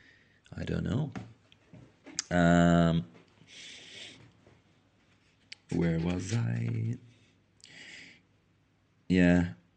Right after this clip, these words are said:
Uh, "For if we will think of it,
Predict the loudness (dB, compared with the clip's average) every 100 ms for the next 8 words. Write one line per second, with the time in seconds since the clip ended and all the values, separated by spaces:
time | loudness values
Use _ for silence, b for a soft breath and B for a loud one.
0 | _ _ 0 0 0 -6 B B -6 4
1 | 4 8 6 8 10 10 10 8 6 6
2 | 6 6 4 2 0